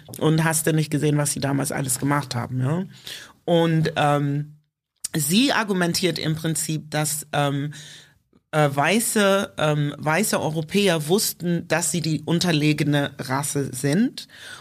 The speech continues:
und aufgrund, um sich, um ihr Fortbestehen sichern zu können, mussten sie ja Kontrolle über die starke, dominante, ähm, Rasse haben. Das ist eine Theorie.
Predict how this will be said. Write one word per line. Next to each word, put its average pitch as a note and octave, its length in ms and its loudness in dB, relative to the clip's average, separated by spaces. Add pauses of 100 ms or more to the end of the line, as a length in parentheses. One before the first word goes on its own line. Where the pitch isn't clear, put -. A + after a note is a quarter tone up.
(140)
und F3 220 2
aufgrund, F3 880 0
um E3+ 120 4
sich, E3+ 380 0 (100)
um E3+ 220 -2
ihr G#3 240 4
Fortbestehen - 1900 0
sichern E3 480 2
zu D3 180 -2
können, - 420 -8 (600)
mussten F3 500 2
sie D3+ 180 2
ja C#3+ 240 2
Kontrolle D#3+ 580 0
über D3+ 260 0
die D3+ 140 -2
starke, C#3 560 -2
dominante, C#3+ 920 0 (640)
ähm, C#3 540 0 (240)
Rasse D3 400 0
haben. C3 320 -4
Das D#3+ 200 -2
ist - 240 -4
eine D3+ 460 2 (280)
Theorie. C3 580 0